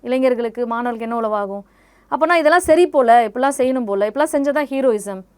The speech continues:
நீங்க எந்த ஒரு உளவியலை வந்து கட்டமைக்கிறீங்க? நம்ம, அப்போ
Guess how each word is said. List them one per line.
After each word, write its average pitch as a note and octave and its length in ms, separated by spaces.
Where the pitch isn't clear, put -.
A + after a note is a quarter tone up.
நீங்க C4+ 180
எந்த F#4 280
ஒரு E4 160
உளவியலை D4+ 460
வந்து C#4 140
கட்டமைக்கிறீங்க? A#3+ 640
நம்ம, G#3 240
அப்போ D4+ 360